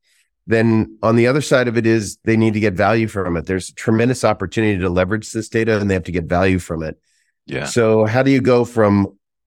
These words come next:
Speaker 1: a lot of data and then getting actual value from it and taking action with it? And there's sort of four things that they always talk to us that they have to get really, uh, to do right. First is bringing it all together. That's, uh, the integration side of it. Uh,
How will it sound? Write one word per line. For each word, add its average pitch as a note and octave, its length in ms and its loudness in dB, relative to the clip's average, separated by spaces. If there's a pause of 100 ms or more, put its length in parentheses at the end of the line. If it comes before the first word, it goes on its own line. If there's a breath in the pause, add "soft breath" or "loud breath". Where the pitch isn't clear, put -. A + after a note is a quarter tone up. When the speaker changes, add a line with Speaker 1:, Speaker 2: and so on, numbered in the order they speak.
Speaker 1:
a G2+ 60 -4
lot G#2 220 0
of F2+ 80 -6
data G#2+ 240 2
and G2 180 2
then G2 220 0
getting G2 560 -2
actual G2 340 -4
value G2 420 0
from F2 280 -4
it E2 100 -2
and E2+ 140 -6
taking F#2+ 340 -4
action F2+ 420 -4
with F2 200 -4
it? E2+ 180 -2 (540)
And G#2 100 0
there's G#2+ 160 0
sort C3 140 0
of A2+ 80 -6
four B2+ 200 0
things A#2 440 0
that G2 160 -4
they G2+ 120 -2
always G2 280 -2
talk G2 220 -4
to G2 120 -4
us F2 180 -8
that F2 140 -6
they F#2 100 0
have F2+ 140 -2
to - 80 -10
get F2+ 160 -4
really, E2 480 -2
uh, D#2+ 380 -6 (200)
to G#2 100 -2
do G2 140 2
right. E2+ 320 0 (200)
First B2 360 -2
is G2+ 360 0 (260)
bringing G#2+ 220 2
it G2 80 0
all F#2+ 140 2
together. D#2+ 360 -4
That's, E2+ 580 -8
uh, F2 200 2
the D#2+ 180 0
integration F2+ 540 -2
side D2+ 260 -10
of - 80 -16
it. - 100 -12 (580)
Uh, F2 240 0